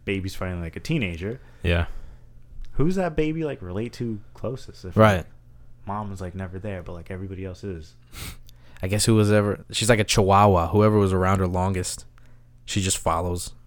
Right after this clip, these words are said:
Speaker 1: Why specifically?
Speaker 2: Why specifically a chihuahua?
Speaker 3: 'Cause that's how chihuahuas are.
Speaker 1: That's how most dogs are, Mark.
Speaker 3: No. No, it's, like, specific to chihuahuas. Not all
Speaker 2: Hmm.
Speaker 3: dogs. You guys don't know dogs.
Speaker 2: You have science behind this?
Speaker 3: <clears throat> Actually, look it up.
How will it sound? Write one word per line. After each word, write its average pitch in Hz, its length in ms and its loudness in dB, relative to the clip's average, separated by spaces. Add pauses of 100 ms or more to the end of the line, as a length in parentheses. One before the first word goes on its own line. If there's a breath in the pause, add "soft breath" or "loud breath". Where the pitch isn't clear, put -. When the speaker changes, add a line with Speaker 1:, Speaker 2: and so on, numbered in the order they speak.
(120)
Speaker 1:
Why 90 160 -8
specifically? 90 560 -4
Speaker 2:
Why 95 160 12
specifically 139 520 12
a - 20 12
chihuahua? 101 260 8
Speaker 3:
'Cause 87 80 8
that's 170 160 12
how 175 140 8
chihuahuas 190 420 2
are. 226 240 0
Speaker 1:
That's 120 160 -8
how 202 80 -2
most 156 260 -4
dogs 87 220 -6
are, 85 140 -8
Mark. 82 160 -12 (200)
Speaker 3:
No. 269 300 2 (340)
No, 143 220 8
it's, 123 220 10
like, 131 180 6
specific - 540 2
to 101 80 -2
chihuahuas. 82 720 -6 (240)
Not 110 180 4
all 92 140 2
Speaker 2:
Hmm. 147 60 2 (100)
Speaker 3:
dogs. - 240 -6 (1040)
You 113 100 -2
guys 117 160 10
don't 107 80 6
know 95 120 4
dogs. 80 400 -4
Speaker 2:
You 104 60 2
have 90 120 -2
science 92 280 2
behind 117 240 2
this? 123 140 0 (140)
Speaker 3:
<clears throat> - 120 -12
Actually, 139 680 8 (180 soft breath)
look 262 180 4
it - 80 2
up. - 280 2